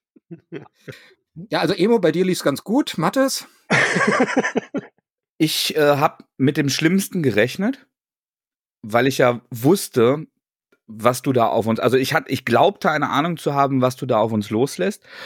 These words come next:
Speaker 3: und muss sagen, dass ich mit Fortschreiten der Filme, am Anfang war ich auf Schlimmes gewappnet und hab Schlimmes bekommen und es wurde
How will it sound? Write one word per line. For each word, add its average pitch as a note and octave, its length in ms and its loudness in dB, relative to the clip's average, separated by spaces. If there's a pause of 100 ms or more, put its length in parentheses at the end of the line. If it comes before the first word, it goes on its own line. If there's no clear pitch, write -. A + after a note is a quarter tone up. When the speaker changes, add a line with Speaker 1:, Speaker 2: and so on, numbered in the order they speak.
(200)
Speaker 3:
und C3 220 2
muss B2+ 440 4
sagen, C3 640 -2
dass C3+ 180 -2
ich C3 260 -2 (320)
mit A2 420 2
Fortschreiten D3+ 880 0
der A2 120 0
Filme, D#3+ 400 2
am D#3+ 140 -4
Anfang D3 420 0
war C3 140 2
ich C3+ 140 -4
auf C3 220 -2
Schlimmes F3 500 0
gewappnet C3+ 540 0
und D3+ 100 -4
hab C3 180 -4
Schlimmes E3 460 0
bekommen G3+ 540 0 (560)
und C#3 240 2
es C3 200 -6
wurde F3+ 260 2